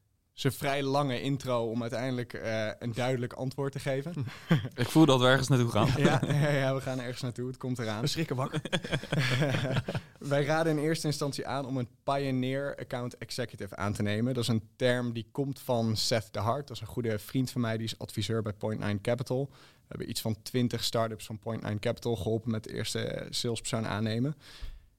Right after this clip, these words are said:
Speaker 1: En dat is niet zomaar een salespersoon. Dat is iemand met een unieke mix van sales skills, ambitie, werkethiek en ondernemerschap. Ehm,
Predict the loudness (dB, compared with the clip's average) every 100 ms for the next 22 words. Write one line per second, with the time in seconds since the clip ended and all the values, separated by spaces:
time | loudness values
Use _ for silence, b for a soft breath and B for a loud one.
0 | _ 0 0 2 0 0 0 2 2 2
1 | -2 -4 -6 -4 -6 -6 -6 -6 -4 -6
2 | -2 -2 -2 -8 _ _ 2 4 4 0
3 | -4 2 4 4 2 -2 -2 -2 -6 -2
4 | 0 0 -2 -8 _ -4 0 0 0 -6
5 | -4 -2 -2 -2 -4 -6 -2 2 4 2
6 | 0 0 2 2 2 2 2 -4 -10 -8
7 | -10 -2 2 4 4 2 2 2 0 0
8 | -2 -2 -8 _ b b b b b b
9 | -2 0 2